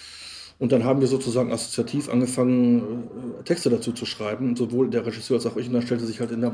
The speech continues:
kürzester Zeit raus, dass meine Texte besser waren. Das sage ich nicht aus Eigenlob, sondern einfach, weil es so war. Also wir haben es einfach gemeinsam festgestellt.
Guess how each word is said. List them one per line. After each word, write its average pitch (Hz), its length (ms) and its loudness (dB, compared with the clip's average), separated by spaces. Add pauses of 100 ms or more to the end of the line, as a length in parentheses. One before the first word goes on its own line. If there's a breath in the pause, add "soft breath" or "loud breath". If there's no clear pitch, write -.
kürzester 131 400 0
Zeit 117 280 -2
raus, 117 160 2
dass 110 120 -8
meine 120 200 2
Texte 120 260 -6
besser 120 380 0
waren. 160 340 -4 (920 soft breath)
Das - 140 -6
sage 117 140 2
ich 117 100 -6
nicht 113 100 0
aus - 140 -2
Eigenlob, 123 300 6
sondern 113 260 2
einfach, 110 140 -2
weil 120 100 6
es 120 80 0
so 107 180 0
war. 139 440 -2 (120)
Also 110 200 -8
wir 113 60 4
haben 127 60 4
es 123 60 -2
einfach 120 180 -2
gemeinsam 117 360 0
festgestellt. 135 640 -2